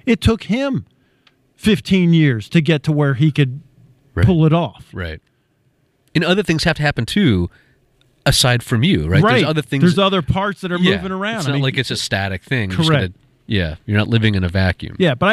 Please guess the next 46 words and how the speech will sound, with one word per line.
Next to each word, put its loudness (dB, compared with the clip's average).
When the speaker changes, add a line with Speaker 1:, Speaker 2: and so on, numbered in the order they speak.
Speaker 1:
I, -4
I 0
kinda -2
feel 0
like 4
I 4
wanna 2
put 0
that 0
out, -2
Speaker 2:
No, 2
Speaker 1:
that 0
Speaker 2:
that's -2
good. 0
Speaker 1:
there's 4
a 4
lot -2
of 0
dead 0
time 0
in 0
the 0
Bible. -4
Like, -2
just -12
ten 2
years. 4
We 4
just, -2
uh, -10
he's 0
Speaker 2:
Yeah. -2
Speaker 1:
ten 4
years 4
in 4
Speaker 2:
But 2
it's -4
Speaker 1:
Tarsus. -8
Speaker 2:
built 0
that 0
way 2
for -4
a -2
reason. -6
Like, -2
there's, 2